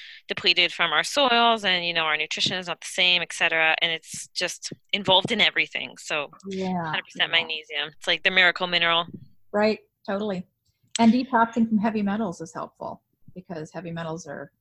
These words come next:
Speaker 2: are so damaging in the first place, and they, um, they interact with E M Fs in not so positive ways.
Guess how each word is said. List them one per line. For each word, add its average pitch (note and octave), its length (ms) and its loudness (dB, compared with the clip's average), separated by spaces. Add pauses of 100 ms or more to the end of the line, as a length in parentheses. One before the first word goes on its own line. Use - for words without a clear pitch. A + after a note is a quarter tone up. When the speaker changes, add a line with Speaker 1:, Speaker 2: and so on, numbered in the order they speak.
Speaker 2:
are D#3 160 -18
so E3 200 -12
damaging D#3+ 600 -8
in D#3+ 100 -12
the D#3+ 40 -14
first - 260 -14
place, D#3+ 220 -10
and D#3+ 140 -10
they, D#3 360 -6 (480)
um, D3 420 -14
they F3+ 80 -10
interact D#3+ 560 -4
with D3+ 140 -12
E D3+ 120 -12
M D3 100 -10
Fs D3+ 300 -12
in D#3 180 -12 (160)
not D#3 340 -10
so D#3+ 400 -12
positive D#3+ 440 -8
ways. D#3 480 -10